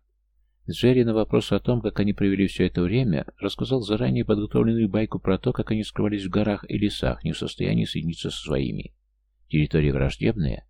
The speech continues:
и они едва сумели избежать уничтожения многочисленными отрядами лесников, сновавших тут и там. Услышали неподалёку стрельбу, поняли, что свои где-то близко, и поспешили навстречу,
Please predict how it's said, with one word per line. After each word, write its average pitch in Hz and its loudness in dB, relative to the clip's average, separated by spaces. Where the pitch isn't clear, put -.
и 95 0
они 107 4
едва 120 2
сумели 123 0
избежать 95 -2
уничтожения 101 0
многочисленными 95 0
отрядами 92 0
лесников, 92 0
сновавших 78 -2
тут - 0
и - -6
там. - -8
Услышали 90 2
неподалёку 78 0
стрельбу, 76 -4
поняли, 135 6
что - -4
свои 87 2
где-то 73 0
близко, 98 0
и 95 2
поспешили 110 0
навстречу, - -2